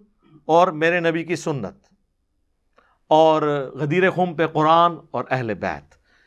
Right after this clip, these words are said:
انشاءاللہ اس کے اوپر discussion میں اگلی نشست کے اندر کروں گا۔ اب time مکمل ہو چکا ہے۔ اللہ تعالیٰ سے دعا ہے جو حق بات میں نے کہی، اللہ تعالیٰ ہمارے دلوں میں راسخ فرمائے۔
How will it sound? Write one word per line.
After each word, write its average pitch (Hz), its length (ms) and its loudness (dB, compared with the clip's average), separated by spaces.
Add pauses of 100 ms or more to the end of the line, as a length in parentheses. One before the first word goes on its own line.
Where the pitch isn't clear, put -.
انشاءاللہ 160 360 2
اس 185 140 2
کے 196 80 2
اوپر 170 120 2
discussion 151 440 -2
میں 135 320 -2
اگلی 135 400 -2 (600)
نشست 143 360 -4
کے 147 80 -2
اندر 139 180 0
کروں 143 240 -2
گا۔ 135 60 0
اب 104 120 -4
time 123 220 -2
مکمل 131 260 -4
ہو 143 80 2
چکا 143 220 -6
ہے۔ 127 60 0
اللہ 120 160 -2
تعالیٰ 127 220 -2
سے 123 100 -10
دعا 127 180 2
ہے 131 40 4
جو 120 100 0
حق 143 240 -4
بات 123 140 -2
میں 120 120 -6
نے 117 80 -4
کہی، 123 180 -2
اللہ 113 140 -2
تعالیٰ 110 220 -2
ہمارے 104 180 -4
دلوں 107 200 -4
میں 107 100 -6
راسخ 101 320 -6
فرمائے۔ 151 280 0